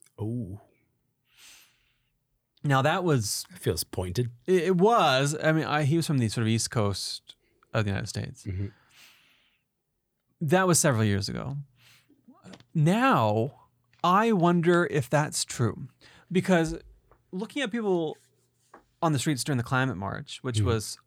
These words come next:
Speaker 2: unprecedented for Canada,
Speaker 1: Mm-hmm.
Speaker 2: looking at the mobilization, uh, that we've seen around, uh, Indigenous rights and reconciliation, scanning the sort of anxiety and anger and frustration,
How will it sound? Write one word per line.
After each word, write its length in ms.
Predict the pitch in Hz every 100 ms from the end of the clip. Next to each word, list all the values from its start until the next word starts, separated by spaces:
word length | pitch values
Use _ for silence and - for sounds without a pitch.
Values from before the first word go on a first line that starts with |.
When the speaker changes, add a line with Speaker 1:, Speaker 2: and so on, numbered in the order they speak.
| _ -
Speaker 2:
unprecedented 760 | 135 117 127 127 131 98 107 -
for 100 | 101
Canada, 500 | - 110 110 113 156
Speaker 1:
Mm-hmm. 280 | 107 95 104 -
Speaker 2:
looking 360 | 139 214 269 220
at 120 | 190
the 80 | 160
mobilization, 1080 | 143 143 131 120 120 120 120 123 107 104 - _ _ _ _ _ 98
uh, 80 | 101 _ _ _ _ _ -
that 320 | 131 135 135
we've 160 | 123 -
seen 220 | 135 120
around, 520 | 113 107 101 101 104 _ _ _ _ _ _ -
uh, 180 | 123 117
Indigenous 440 | 131 120 113 107
rights 220 | 117 107
and 60 | 110
reconciliation, 920 | 104 98 - 98 95 95 - 104 135 - _ - - - _ _ _ _ _ _ _
scanning 680 | - - - 202 220 233 220
the 80 | 165
sort 180 | - 147
of 100 | 131
anxiety 880 | 123 117 123 117 120 123 120 120 113
and 160 | 110 -
anger 600 | 113 113 113 110 104 104
and 220 | 104 101
frustration, 960 | - 107 98 - 113 110 - 104 101